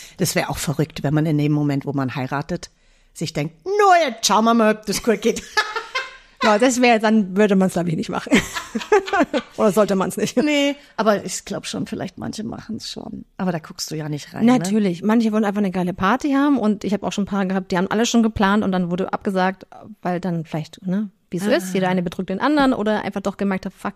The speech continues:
Speaker 2: eigentlich will ich nur die Hochzeit, ich will aber gar nicht die Person.“ Gab's auch schon.
Speaker 1: Ach, krass. Oh, ja, ja, ja, ja.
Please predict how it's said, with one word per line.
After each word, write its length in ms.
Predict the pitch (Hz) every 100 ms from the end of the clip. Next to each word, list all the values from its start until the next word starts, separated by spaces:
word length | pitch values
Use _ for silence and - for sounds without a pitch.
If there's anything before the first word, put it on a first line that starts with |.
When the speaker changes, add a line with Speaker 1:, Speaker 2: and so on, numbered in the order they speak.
| -
Speaker 2:
eigentlich 320 | 180 190 - _ _ _
will 120 | 196
ich 120 | 196
nur 60 | 190
die 100 | 196
Hochzeit, 400 | 202 - 214 -
ich 160 | -
will 100 | 214
aber 180 | 190 185
gar 120 | 180
nicht 180 | 196 -
die 60 | 254
Person.“ 380 | - - - 302 - - - - - - - _ _ _ -
Gab's 200 | 170 -
auch 100 | -
schon. 260 | - - -
Speaker 1:
Ach, 300 | 165 151 -
krass. 640 | - - 156 151 - - -
Oh, 400 | 143 190 190 139 123
ja, 120 | 185 180
ja, 60 |
ja, 540 | 202 208 208 202 190 180
ja. 200 | 147